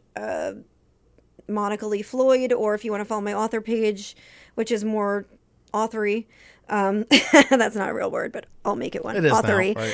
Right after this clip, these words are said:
Speaker 2: Yeah.
Speaker 1: It is now. Um, it's, uh, author Monica Lee Floyd. And then if you wanna follow me on Instagram, it is Instagram dot com forward slash Savannah underscore Gothic, which is the name of my book. And on Twitter, I am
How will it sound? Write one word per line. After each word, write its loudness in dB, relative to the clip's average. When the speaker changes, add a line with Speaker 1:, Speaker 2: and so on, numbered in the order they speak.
Speaker 2:
Yeah. -8
Speaker 1:
It 4
is 4
now. -2
Um, 2
it's, 0
uh, 4
author 4
Monica 0
Lee -2
Floyd. -4
And 2
then 2
if -4
you -6
wanna -2
follow -2
me -2
on -2
Instagram, -2
it -2
is -2
Instagram -4
dot -4
com -2
forward -4
slash -4
Savannah -2
underscore -4
Gothic, 0
which -6
is -10
the -10
name -4
of -6
my -6
book. 0
And -2
on 0
Twitter, 0
I -2
am -4